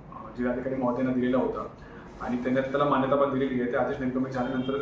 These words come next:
आपल्याला त्याची कॉपी देखील आम्ही देतोय. त्याच्यामध्ये, अ, डीजे डॉल्बीसह प्लाझ्मा जो नवीन प्रकार आहे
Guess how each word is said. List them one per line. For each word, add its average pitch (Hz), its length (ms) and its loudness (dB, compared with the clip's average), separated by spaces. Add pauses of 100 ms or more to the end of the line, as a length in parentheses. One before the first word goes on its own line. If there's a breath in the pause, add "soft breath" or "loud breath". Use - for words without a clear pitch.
(120)
आपल्याला 131 240 -2
त्याची 135 140 -6
कॉपी 131 280 -2
देखील 131 200 -2
आम्ही 123 260 0
देतोय. 120 200 -8 (520 loud breath)
त्याच्यामध्ये, 180 680 2 (100)
अ, 139 300 4 (760)
डीजे 143 320 2
डॉल्बीसह 165 760 4
प्लाझ्मा 151 920 4
जो 143 60 2
नवीन 135 240 0
प्रकार 127 280 0
आहे - 160 -4